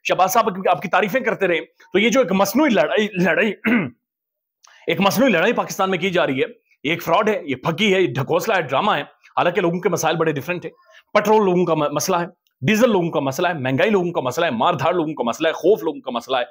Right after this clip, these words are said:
टेरर लोगों का मसला है, लेकिन इन्होंने इस तरफ नहीं जाना, बल्कि ये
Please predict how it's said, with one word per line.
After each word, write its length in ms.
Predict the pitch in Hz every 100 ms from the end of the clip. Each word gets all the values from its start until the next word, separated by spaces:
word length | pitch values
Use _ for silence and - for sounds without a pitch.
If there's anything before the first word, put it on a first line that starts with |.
| _ _ _
टेरर 240 | 202 214 208
लोगों 240 | 156 143
का 120 | 120
मसला 260 | 110 107 139
है, 60 |
लेकिन 200 | 120 127
इन्होंने 300 | 131 127 143
इस 120 | 123 131
तरफ 180 | 135 131
नहीं 100 | 131
जाना, 200 | 135 147
बल्कि 260 | 123 113
ये 320 | 139 147 180